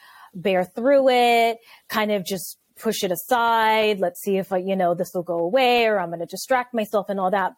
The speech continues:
But, um, I always say, when you notice it starting to affect your mood, affect your day, how you are with people or at work or school,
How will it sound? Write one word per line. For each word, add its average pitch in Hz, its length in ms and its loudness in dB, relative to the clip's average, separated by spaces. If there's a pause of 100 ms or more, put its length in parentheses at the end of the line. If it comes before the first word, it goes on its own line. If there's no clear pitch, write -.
But, 196 300 0 (500)
um, 196 380 -2 (540)
I 233 220 4
always 226 280 0
say, 196 380 2 (180)
when 220 240 0
you 233 160 2
notice 208 800 2 (100)
it 339 360 0
starting 233 400 0
to 226 200 -10
affect - 600 -6
your 208 160 0
mood, 208 560 2
affect - 420 -8
your 214 140 2
day, 196 500 0 (300)
how 196 320 -2
you 208 240 2
are 196 120 4
with 196 220 -6
people 196 480 0
or 165 220 -2
at 190 180 -6
work 190 320 -2
or 175 80 -12
school, 202 640 0